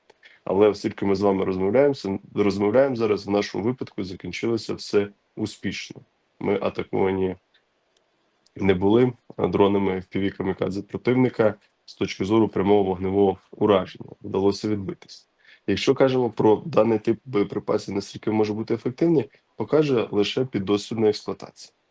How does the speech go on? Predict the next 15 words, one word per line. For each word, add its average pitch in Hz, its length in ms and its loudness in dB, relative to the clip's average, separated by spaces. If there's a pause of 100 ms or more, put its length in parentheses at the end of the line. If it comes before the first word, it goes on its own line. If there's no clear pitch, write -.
коли 110 220 4
вони 98 220 2
опиняться 98 420 -4
в - 40 -8
підрозділі, 139 480 -2
я 156 60 -10
зможу 104 300 -4
прокоментувати 98 760 0 (380)
більш 101 500 -4
активно. - 480 -4 (440)
Але 110 460 2 (340)
комплекс 113 480 2
заходів 92 460 0
попередньої 95 600 -2
лінії 123 460 0